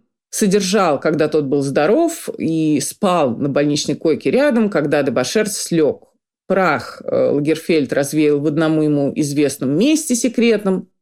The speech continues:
Там же развеяли его собственный прах в две тысячи девятнадцатом году, через тридцать, получается, лет. Поговорим теперь о бренде, который бы точно приглянулся Жако де Башеру, э, «Касабланка». Владелец Шараф Таджер,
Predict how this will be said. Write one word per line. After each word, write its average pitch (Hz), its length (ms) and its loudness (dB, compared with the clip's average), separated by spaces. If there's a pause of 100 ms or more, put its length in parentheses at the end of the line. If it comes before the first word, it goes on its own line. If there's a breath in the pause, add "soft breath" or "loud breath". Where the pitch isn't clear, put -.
(120)
Там 170 260 2
же 131 120 0
развеяли 139 500 0
его 127 240 0
собственный - 460 0
прах 202 360 -2
в - 80 -20
две 170 280 0
тысячи 143 340 -4
девятнадцатом 135 580 -2
году, 160 340 0
через 151 360 -2
тридцать, 202 340 -4
получается, 151 600 -2
лет. 147 380 0 (600)
Поговорим 277 380 2
теперь 247 260 2
о 175 60 2
бренде, 269 720 2
который 185 260 0
бы 185 80 0
точно 156 560 0
приглянулся 151 640 0
Жако 143 280 0
де 127 80 -2
Башеру, 339 720 2
э, 147 240 2 (120)
«Касабланка». 160 800 -2 (420)
Владелец 240 580 2
Шараф 156 280 0
Таджер, 311 460 0